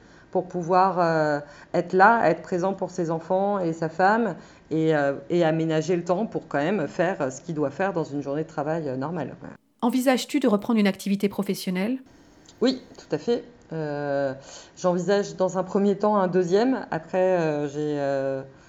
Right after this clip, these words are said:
Speaker 1: trente-huit ans, trente-neuf ans à la fin de l'année. Donc, euh, donc, euh, voilà, ça, ça, forcément, ça va, ça va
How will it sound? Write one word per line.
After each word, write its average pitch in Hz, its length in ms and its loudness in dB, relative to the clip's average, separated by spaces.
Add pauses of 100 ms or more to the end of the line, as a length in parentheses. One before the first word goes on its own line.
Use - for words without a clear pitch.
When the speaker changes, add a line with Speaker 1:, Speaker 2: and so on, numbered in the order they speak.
(180)
Speaker 1:
trente-huit 185 500 -8
ans, 233 360 0
trente-neuf 190 460 -2
ans 202 120 2
à 196 40 0
la 180 120 2
fin 180 160 -2
de 175 80 -2
l'année. 208 400 0
Donc, 165 340 -6
euh, 147 360 0 (580)
donc, 165 280 -4
euh, 139 680 0
voilà, 165 260 0
ça, 180 160 -6
ça, 131 560 -4 (140)
forcément, 165 440 -6
ça 175 160 -4
va, 127 340 -2
ça 139 180 -8
va 113 360 -2